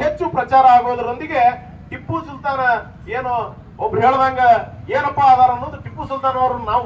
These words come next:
ಓದ್ಕೊಂಡಾಗೆ ಗೊತ್ತಾಗ್ತೈತಿ, ಯಾರೋ ಹೇಳಿದ್ರೆ ಗೊತ್ತಾಗುದಿಲ್ಲ. ಆ ದೃಷ್ಟಿಯಿಂದ ದಯಮಾಡಿ ಇದಕ್ಕಿಂತ "ಹುಲಿಯಾಗಿ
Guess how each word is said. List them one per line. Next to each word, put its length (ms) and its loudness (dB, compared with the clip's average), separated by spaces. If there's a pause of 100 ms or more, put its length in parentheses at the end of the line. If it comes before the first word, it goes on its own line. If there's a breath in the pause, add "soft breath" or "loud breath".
ಓದ್ಕೊಂಡಾಗೆ 540 -6
ಗೊತ್ತಾಗ್ತೈತಿ, 460 -4
ಯಾರೋ 140 0 (140)
ಹೇಳಿದ್ರೆ 360 -2
ಗೊತ್ತಾಗುದಿಲ್ಲ. 480 -2 (920)
ಆ 80 4
ದೃಷ್ಟಿಯಿಂದ 480 -6 (460)
ದಯಮಾಡಿ 400 -2
ಇದಕ್ಕಿಂತ 380 2 (920)
"ಹುಲಿಯಾಗಿ 480 6